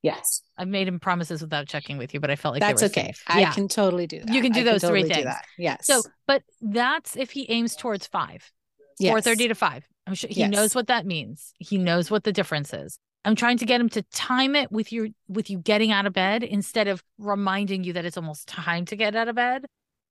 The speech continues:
Speaker 2: Honestly, he thinks he's doing his job.
Speaker 1: That's
Speaker 2: He
Speaker 1: so
Speaker 2: thinks
Speaker 1: sweet.
Speaker 2: he thinks he's like a rooster. Like, it's his job to get you ready to get ready.
Speaker 1: That's so
Speaker 2: Um,
Speaker 1: sweet.
Speaker 2: also annoying. It's super annoying.
Speaker 1: <laughs>
Speaker 2: Hold on for a
Speaker 1: It
Speaker 2: minute.
Speaker 1: is.
Speaker 2: Hold on.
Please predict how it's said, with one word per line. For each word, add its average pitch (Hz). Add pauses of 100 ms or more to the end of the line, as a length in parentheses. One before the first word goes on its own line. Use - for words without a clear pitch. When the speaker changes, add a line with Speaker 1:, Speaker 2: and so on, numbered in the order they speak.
(160)
Speaker 2:
Honestly, 220
he 208
thinks 202
he's 190
doing 160 (500)
his 175
job. 135 (500)
Speaker 1:
That's 208
Speaker 2:
He 277
Speaker 1:
so 214
Speaker 2:
thinks 269
Speaker 1:
sweet. -
Speaker 2:
he 311
thinks 320
he's 311
like 277
a 226
rooster. 208
Like, 180
it's 202
his 185
job 175
to 185 (340)
get 190
you 202
ready 170
to 165
get 156
ready. 170 (400)
Speaker 1:
That's -
so 226
Speaker 2:
Um, 202
Speaker 1:
sweet. - (480)
Speaker 2:
also 240
annoying. 156 (100)
It's 214
super 214
annoying. 156
Speaker 1:
<laughs> -
Speaker 2:
Hold 185
on 180
for 277
a 262
Speaker 1:
It 233
Speaker 2:
minute. 135
Speaker 1:
is. -
Speaker 2:
Hold 180
on. 117